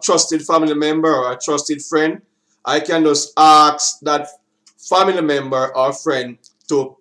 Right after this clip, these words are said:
pick it up at the blueprinting office. So pretty much a blue-, a blueprinting office, a plotting office is very easy, easy to find. They're all over the island, especially in areas that I am familiar with. In, I,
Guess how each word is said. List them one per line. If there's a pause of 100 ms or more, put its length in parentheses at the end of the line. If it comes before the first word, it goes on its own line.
(120)
pick
it
up
at
the
blueprinting
office. (380)
So
pretty
much
a
blue-, (100)
a
blueprinting
office,
a
plotting
office (460)
is
very
easy, (100)
easy
to
find.
They're
all
over
the
island, (420)
especially
in
areas
that
I
am
familiar
with.
In,
I,